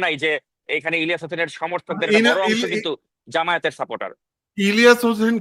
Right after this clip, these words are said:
Speaker 2: কি বলেছে, যেটা খুবই গুরুত্বপূর্ণ, অনেক কথাই বলেছেন, আমার কাছে খুব ভালো লাগছে। আমি ইলিয়াসের প্রতি আমার সত্যি মানে আমি এই, এ, আ, এই দেখছেন আপনি যে আমি পোস্টার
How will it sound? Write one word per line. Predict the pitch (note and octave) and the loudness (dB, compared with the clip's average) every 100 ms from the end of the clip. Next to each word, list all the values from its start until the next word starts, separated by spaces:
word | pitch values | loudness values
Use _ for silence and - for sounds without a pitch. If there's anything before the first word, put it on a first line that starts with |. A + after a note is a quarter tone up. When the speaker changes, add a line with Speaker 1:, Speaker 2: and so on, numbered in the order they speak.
| - | -2
Speaker 2:
কি | A3 F#3+ | -2 2
বলেছে, | F3 E3 G#3 C4 - E3 D3 | 2 2 -2 -2 -4 -10 -6
যেটা | E3 F#3+ - - | -4 -4 -6 -6
খুবই | B3 C4+ A3+ | -4 -2 -2
গুরুত্বপূর্ণ, | A3 G#3 F3+ F3 E3+ E3 F3+ | -2 -2 -2 -2 0 -2 -2
অনেক | F3 D4 - | -2 -2 -2
কথাই | A#3+ E4 G#3 | -4 -4 -4
বলেছেন, | F#3 F3 F3+ D#3 | -4 -2 -2 -2
আমার | D#3 | -4
কাছে | E3+ E3 - | -6 -10 -8
খুব | F3 C#3 | -4 -2
ভালো | E3+ | -2
লাগছে। | F3+ - D3+ - _ _ _ _ - | -4 -6 -14 -14 _ _ _ _ -6
আমি | F#3 G#3+ G#3+ F#3+ | -2 -2 -2 2
ইলিয়াসের | G3+ G#3 G#3 G#3+ G3+ | 4 4 2 -2 -2
প্রতি | G3+ A3 G#3+ F#3+ | -6 -2 -2 0
আমার | F#3 F#3 D#3+ | 0 -2 -2
সত্যি | G#3 G#3 D#3 C#3 | -6 -4 -4 -2
মানে | C#3 C#3+ D3 | -4 -2 -2
আমি | F3 F#3+ E3+ | 0 -2 -2
এই, | E3+ E3+ - - - - | -2 -2 -10 -20 -20 -12
এ, | F3 E3 | -6 -6
আ, | E3+ D#3 E3 E3 | -6 -10 -10 -4
এই | E3 E3 - - F#3+ D3 | -4 -6 -18 -20 -10 -2
দেখছেন | F3 - F#3+ D3+ | -2 2 2 2
আপনি | C#3 C#3 | 0 -4
যে | C#3 | -2
আমি | C#3 C3+ | -4 -4
পোস্টার | E3+ - F#3 | -6 -4 -4